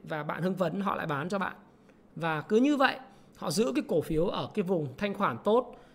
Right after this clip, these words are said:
tức là luôn luôn có thanh khoản tốt và nó di chuyển cái hướng đi lên một cách chậm rãi, vững chắc.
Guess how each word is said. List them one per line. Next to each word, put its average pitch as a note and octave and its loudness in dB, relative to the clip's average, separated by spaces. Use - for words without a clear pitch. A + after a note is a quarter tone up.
tức B3+ 2
là F#3+ 4
luôn A3 6
luôn A3+ 8
có G3 2
thanh G#3+ 0
khoản F3 -2
tốt A3 -2
và D3+ -4
nó D3 -4
di A#3 0
chuyển D#3+ 0
cái F#3 0
hướng G3 6
đi A3 2
lên A3 6
một F#3 -2
cách G#3 -2
chậm - 2
rãi, F#3+ -2
vững C4 -4
chắc. D4+ 2